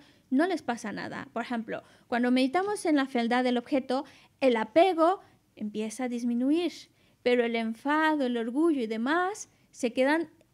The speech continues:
igual. No les hace daño el estar contemplando la fealdad del objeto. ¿Por qué? Porque ese es un antídoto específico para el apego. Y cada, em, cada emoción negativa tiene su antídoto específico, que cuando uno lo contempla, solo daña esa emoción aflictiva y no al resto.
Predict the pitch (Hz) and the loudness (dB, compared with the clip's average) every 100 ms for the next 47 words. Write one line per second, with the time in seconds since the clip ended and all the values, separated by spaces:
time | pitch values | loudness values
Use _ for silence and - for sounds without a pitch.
0 | _ 269 214 214 208 - - 254 320 349 | _ 0 2 0 0 -6 -2 0 2 0
1 | 339 311 311 277 226 240 254 226 208 - | -2 -6 -2 -2 0 0 0 0 -4 -4
2 | 240 226 233 226 247 247 208 214 233 254 | -4 -4 -4 -4 -2 -2 -4 -4 -2 -2
3 | 240 254 208 202 202 202 208 320 220 214 | -4 -4 -4 -4 -4 -6 -4 -6 -4 -4
4 | 254 339 302 233 226 240 277 349 339 320 | -2 -2 -4 -6 -6 -2 -2 -2 -2 0
5 | 311 294 302 302 311 311 302 - 269 - | 2 2 0 0 0 -2 -4 -2 -2 0
6 | 415 415 392 - 587 - - _ 233 214 | -2 -2 -4 -10 -14 -16 -20 _ -2 0
7 | 208 - 180 170 - - - - 233 - | -2 -4 -8 -8 -12 -18 -20 -14 -8 2
8 | 311 349 359 349 - 349 302 294 294 285 | 2 4 2 0 -10 -2 0 -2 -2 0
9 | 294 311 311 320 302 302 311 320 320 285 | 2 2 2 2 2 2 0 -2 2 2
10 | 285 294 254 226 254 240 226 220 - 214 | 2 2 -2 0 0 0 -2 -8 -10 -12
11 | - 403 311 - - _ _ _ _ - | -10 -10 -10 -14 -20 _ _ _ _ -12
12 | 226 208 220 262 320 330 320 302 294 302 | -4 -2 2 4 6 4 4 2 4 2
13 | 294 320 349 - 294 349 370 320 330 302 | 4 2 0 0 2 2 2 2 4 4
14 | 240 262 262 277 240 240 311 339 339 294 | 2 0 0 2 2 0 0 2 0 -2
15 | 277 254 262 - 262 269 285 277 240 220 | -2 -2 -2 0 4 6 6 2 0 -4
16 | 196 - - | -6 -8 -18